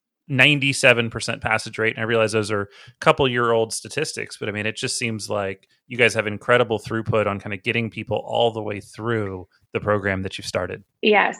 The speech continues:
Speaker 2: absolutely. We, <clears throat> excuse me. We work really hard with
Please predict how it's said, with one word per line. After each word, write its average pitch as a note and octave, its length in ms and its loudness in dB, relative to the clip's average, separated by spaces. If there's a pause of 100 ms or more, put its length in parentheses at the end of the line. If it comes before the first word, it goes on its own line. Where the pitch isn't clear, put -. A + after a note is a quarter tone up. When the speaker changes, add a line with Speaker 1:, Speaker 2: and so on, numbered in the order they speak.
Speaker 2:
absolutely. A3 580 6
We, C#4 220 4
<clears throat> - 40 -2
excuse B3+ 880 8
me. G#3 140 4
We A3 180 8
work D#4 280 10
really A#3 240 8
hard G#3+ 520 8 (100)
with G#3 240 0